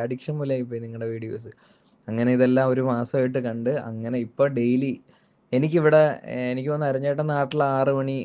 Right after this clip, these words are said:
സമയത്തൊക്കെയാണ് വീഡിയോ അപ്ലോഡ് ചെയ്യണേന്ന് തോന്നുന്നു. എനിക്ക് സിംഗപ്പൂരിൽ ഏതാണ്ട് എട്ട് മണി എട്ടര സമയമാകുമ്പോഴത്തേക്കും വീഡിയോ, ഏ, വരും. അപ്പം ഞാൻ ഉറക്കം എണീച്ച് ബാക്കി പരിപാടികളെല്ലാം കഴിഞ്ഞിട്ട് അങ്ങനെ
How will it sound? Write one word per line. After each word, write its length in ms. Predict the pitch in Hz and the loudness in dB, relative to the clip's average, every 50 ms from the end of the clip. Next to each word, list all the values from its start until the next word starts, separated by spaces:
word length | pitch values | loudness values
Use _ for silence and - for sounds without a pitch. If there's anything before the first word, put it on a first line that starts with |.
| - - | -6 -6
സമയത്തൊക്കെയാണ് 540 | 143 131 131 131 127 135 127 131 131 127 123 | -6 -4 -4 -2 0 -2 0 2 2 2 2
വീഡിയോ 180 | 123 123 127 123 120 | 2 2 2 2 0
അപ്ലോഡ് 280 | 120 127 123 123 123 | 0 0 0 0 0
ചെയ്യണേന്ന് 300 | 123 123 120 123 120 117 117 | 0 0 -2 -2 -2 -2 -2
തോന്നുന്നു. 240 | 110 110 110 110 110 | -4 -4 -4 -6 -8
എനിക്ക് 200 | 113 113 139 135 135 | -8 -6 -6 -4 -2
സിംഗപ്പൂരിൽ 560 | 131 123 123 120 123 131 131 131 127 131 131 135 127 | -2 -2 -2 -2 -2 -4 -4 -4 -2 -2 0 2 2
ഏതാണ്ട് 320 | 123 123 123 120 120 123 123 120 | 2 2 2 0 0 0 -2 -2
എട്ട് 180 | 120 - 127 123 123 | -2 -4 -4 -4 -2
മണി 140 | 123 123 123 120 | -2 -2 -2 -2
എട്ടര 280 | 113 - - 117 117 120 117 120 | -4 -4 -2 -2 0 0 -2 -4
സമയമാകുമ്പോഴത്തേക്കും 760 | 117 117 117 113 113 113 113 113 110 117 117 110 117 117 120 117 110 | -4 -4 -4 -4 -4 -2 -2 -2 0 0 -2 -2 -2 -4 -4 -4 -4
വീഡിയോ, 320 | 110 110 117 113 117 113 113 - - - _ _ _ _ _ _ _ _ _ _ _ _ _ _ _ _ _ _ _ | -4 -2 0 0 2 2 0 0 -4 -8 _ _ _ _ _ _ _ _ _ _ _ _ _ _ _ _ _ _ _
ഏ, 80 | - 110 110 110 110 110 107 107 107 110 | -2 0 0 2 2 2 2 0 2 0
വരും. 240 | 110 113 117 120 127 123 - - - 117 | 0 0 0 0 -2 -4 -8 -8 -8 -6
അപ്പം 200 | 110 117 120 120 120 123 | -4 -2 -2 -2 0 0
ഞാൻ 140 | 123 123 131 131 | 0 0 2 2
ഉറക്കം 260 | 127 123 120 120 143 135 131 | 2 0 0 -2 -4 -4 -2
എണീച്ച് 240 | 127 127 123 131 127 127 | -2 -2 -2 0 0 2
ബാക്കി 240 | 120 120 123 127 123 120 131 | 0 0 0 0 0 2 2
പരിപാടികളെല്ലാം 720 | 127 123 123 123 120 123 127 123 - 131 127 127 127 123 127 | 2 2 2 2 2 2 0 -2 -2 -2 0 0 0 2 2
കഴിഞ്ഞിട്ട് 480 | 123 120 120 120 123 120 117 - 123 123 120 113 113 | 2 2 2 0 -2 -2 -2 -2 -2 0 0 0 -2
അങ്ങനെ 200 | 117 117 113 | -4 -4 -6